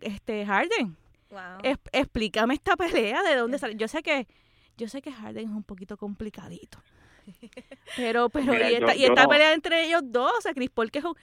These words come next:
Speaker 1: que siempre yo lo he visto, no
Speaker 2: Muy
Speaker 1: sé si es cier-,
Speaker 2: caballeroso,
Speaker 1: si es
Speaker 2: ajá.
Speaker 1: cierto, pero como un hombre de paz, ¿no?
Speaker 2: Ajá.
Speaker 1: Eh, de paz, amor con todo el mundo, y de momento
Speaker 2: Que no juega sucio,
Speaker 1: veo
Speaker 2: ¿verdad?
Speaker 1: que, que se quiere ir, que no quiere estar con, <laughs> no quiere estar con Harden en el mismo equipo, ¿qué es esto?
Speaker 3: Yo,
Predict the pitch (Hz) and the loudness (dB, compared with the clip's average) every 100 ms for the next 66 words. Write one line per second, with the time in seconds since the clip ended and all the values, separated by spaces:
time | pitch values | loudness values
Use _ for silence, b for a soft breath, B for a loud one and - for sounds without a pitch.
0 | b b 285 254 - 254 269 311 302 311 | b b 0 0 2 2 2 2 2 2
1 | 294 254 277 - 233 220 208 208 254 285 | 2 2 -2 -4 -4 -2 -2 -2 0 2
2 | 285 254 208 208 214 247 277 262 214 262 | 2 2 0 -6 -2 0 2 0 2 2
3 | 220 202 202 196 196 208 269 277 254 220 | 2 0 -2 -4 -4 2 4 4 4 4
4 | 339 - 247 262 453 466 B 196 208 240 | 4 2 -2 0 -2 -4 B -12 0 2
5 | 226 233 226 220 226 - 254 220 240 262 | 2 0 0 2 2 2 0 0 0 0
6 | 277 254 240 226 254 427 440 233 170 180 | 0 0 -2 -4 -8 -6 -6 -6 -6 -10
7 | 175 180 180 _ 202 196 185 190 180 185 | -4 -4 -4 _ -20 -18 -16 -18 -18 -14
8 | 190 202 208 320 381 262 226 - 214 208 | -6 -4 0 0 0 -2 -2 -4 -10 -12
9 | - 175 202 233 226 571 - _ _ 311 | -8 -6 -2 0 0 -2 -6 _ _ 0
10 | 254 214 220 247 233 285 214 214 202 - | 0 2 -2 -2 -4 -4 -4 -4 -4 -4
11 | 190 294 - 240 262 277 277 247 254 285 | 0 0 0 -2 -2 -4 -4 -4 -4 -4
12 | 226 185 262 427 - 208 247 - 539 - | -6 -16 -12 -12 -10 -10 -12 -10 -8 -8
13 | _ _ - 127 131 | _ _ -2 4 4